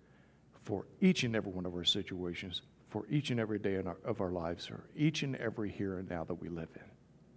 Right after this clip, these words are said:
Let's pray. Heavenly Father, we, uh,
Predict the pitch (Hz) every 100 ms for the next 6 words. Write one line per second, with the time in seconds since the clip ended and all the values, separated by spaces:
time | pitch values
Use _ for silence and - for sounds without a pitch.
0 | - - - - - - - - - -
1 | - - - - - - - - - -
2 | - - - - - - - - - -
3 | - - - - - - - - - -
4 | - - - 180 185 160 170 165 139 143
5 | 139 131